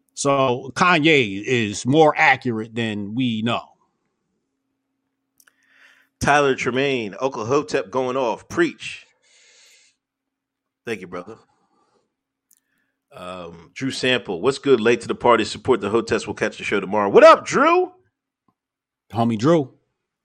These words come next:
Speaker 2: I gotta get back in that. I gotta get back in the, uh, in the, in the Discord.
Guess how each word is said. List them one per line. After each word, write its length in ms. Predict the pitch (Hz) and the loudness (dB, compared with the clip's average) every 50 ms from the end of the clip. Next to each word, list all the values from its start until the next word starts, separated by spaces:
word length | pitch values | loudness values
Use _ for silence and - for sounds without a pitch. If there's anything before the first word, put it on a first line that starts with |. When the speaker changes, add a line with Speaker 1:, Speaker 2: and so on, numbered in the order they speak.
| _ _ _ _ _ _ _ _ _ _ _ - | _ _ _ _ _ _ _ _ _ _ _ -14
Speaker 2:
I 60 | 135 | -10
gotta 140 | 151 131 107 | -8 -8 -8
get 160 | 104 98 87 | -8 -10 -10
back 240 | 107 101 95 - 101 | -10 -10 -10 -10 -14
in 80 | 92 | -16
that. 220 | 90 87 82 - _ _ - | -16 -18 -20 -20 _ _ -18
I 40 | |
gotta 140 | 107 135 113 | -16 -14 -14
get 180 | 98 95 98 87 | -14 -14 -16 -14
back 220 | 98 95 90 - | -14 -14 -14 -16
in 120 | 90 85 82 | -18 -20 -20
the, 140 | 82 67 | -20 -20
uh, 360 | 76 82 82 80 78 73 69 73 76 _ _ _ _ _ _ _ _ _ _ _ _ _ _ _ _ _ _ _ _ _ _ _ _ | -20 -20 -20 -20 -20 -20 -20 -20 _ _ _ _ _ _ _ _ _ _ _ _ _ _ _ _ _ _ _ _ _ _ _ _ _
in 140 | - 90 87 | -20 -20 -20
the, 100 | 82 - | -16 -14
in 80 | 92 87 | -12 -12
the 80 | 87 | -8
Discord. 640 | 85 113 113 104 - - 98 85 82 87 - - - | -6 -4 -4 -4 -6 -8 -10 -10 -8 -10 -14 -16 -20